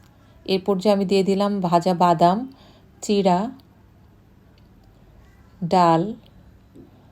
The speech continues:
এবং আমি যে মশলাটা করে রেখেছি, সেই মশলাটা দিয়ে দিলাম। দিয়ে এটাকে আমি একটা চামচের সাহায্যে, স্প্যাচুলার সাহায্যে নাড়ার চেষ্টা করছি। এটাকে আমি, দেখছেন, ঝাঁকিয়ে ঝাঁকিয়ে সমস্ত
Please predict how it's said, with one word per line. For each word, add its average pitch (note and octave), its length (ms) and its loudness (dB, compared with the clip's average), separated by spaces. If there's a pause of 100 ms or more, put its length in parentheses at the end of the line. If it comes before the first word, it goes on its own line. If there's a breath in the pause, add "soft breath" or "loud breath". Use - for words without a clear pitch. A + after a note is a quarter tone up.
(460)
এবং F3 240 -4
আমি F3+ 220 -2
যে F#3+ 120 -2
মশলাটা F#3 440 0
করে G3 220 -2
রেখেছি, G#3 400 -6
সেই F#3 160 -4
মশলাটা F3 480 -4
দিয়ে F3 220 2
দিলাম। C#3+ 280 -4 (400 loud breath)
দিয়ে F#3+ 260 0
এটাকে F3+ 360 -2
আমি F3 180 -2
একটা E3+ 260 -4
চামচের E3+ 460 -4
সাহায্যে, E3+ 500 -2
স্প্যাচুলার E3 480 -6
সাহায্যে E3 320 -6
নাড়ার E3 300 -6
চেষ্টা E3+ 300 -6
করছি। F3+ 400 -10 (360 loud breath)
এটাকে F3 320 -4
আমি, F3 380 -2
দেখছেন, E3 440 -6
ঝাঁকিয়ে F3 400 -4
ঝাঁকিয়ে F3+ 360 -4
সমস্ত E3+ 480 -6